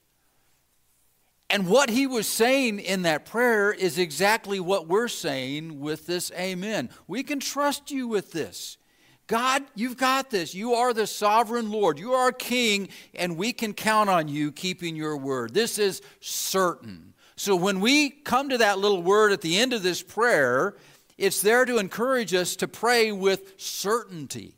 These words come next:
Yes, this is what God will do. So, I'd like to encourage you to pray with certainty in this time we have together. Now,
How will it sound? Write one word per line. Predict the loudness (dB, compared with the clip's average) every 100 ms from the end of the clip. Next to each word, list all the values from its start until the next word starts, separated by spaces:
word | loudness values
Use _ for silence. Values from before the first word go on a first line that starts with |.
| _ -10
Yes, | -2 0 2 0 -4 -10 -12 _
this | -6 -2 -2 -4 -4
is | 0 4 4 2 -4 -14 -6
what | -4 -4
God | -4 -2 -2 -4
will | -4 -4
do. | -4 -6 -6 -8 -10 _ _ _ _ _ _ _ _ _ _ _ _ _ -20 -12
So, | -2 0 0 -4 _ _ _ _ _ _ _ _ _ _ _ _ _ _ _ _ _ _ _ _ _ _ _ _ _ _
I'd | -6
like | -4 -4 -4
to |
encourage | -10 -10 -10 -8 -8 -8
you | -8 -8 -12 -14
to | -16
pray | -16 -14 -8 -8 -8 -10
with | -12 -14
certainty | -16 -18 -18 -20 -20 -20 -20 _ _ _
in | -20 -18
this | -18
time | -14 -14 -14
we | -12
have | -14
together. | -14 -16 -16 -16 -20 _ _ _ _ _ _ _ _ _ _ _ _ _ _ _ _ _
Now, | -10